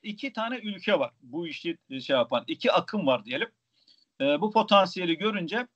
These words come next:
bunlardan bir tanesi Çin, e, diğeri de Rusya. Bunların kendilerine göre sosyal,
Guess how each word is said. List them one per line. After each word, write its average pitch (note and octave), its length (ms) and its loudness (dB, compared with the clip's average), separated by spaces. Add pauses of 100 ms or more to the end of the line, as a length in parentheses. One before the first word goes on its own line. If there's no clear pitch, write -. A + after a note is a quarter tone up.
(140)
bunlardan A3+ 580 0
bir A#3+ 100 -2
tanesi G#3+ 460 2
Çin, - 360 -4 (540)
e, D4+ 280 0
diğeri A3 340 0
de A3+ 100 4
Rusya. G#3 420 -4 (140)
Bunların G#3 440 0
kendilerine G#3+ 460 0
göre G#3 240 -2
sosyal, A3 560 -2